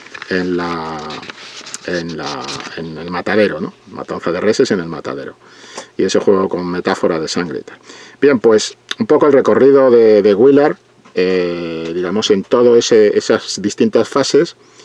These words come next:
es lo que convierte esto en una, en una, en una película mítica que,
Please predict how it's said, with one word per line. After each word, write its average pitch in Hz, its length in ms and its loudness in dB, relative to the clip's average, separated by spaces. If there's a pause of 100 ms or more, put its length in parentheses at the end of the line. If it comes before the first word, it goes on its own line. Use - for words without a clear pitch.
(380)
es 120 260 4
lo 120 200 2
que 107 200 4
convierte 110 540 2
esto 113 220 2
en 107 80 2
una, 107 420 0
en 98 140 -6
una, 190 640 -4
en 95 60 -6
una 98 120 -6
película 101 360 0
mítica 107 460 2 (520)
que, 98 920 2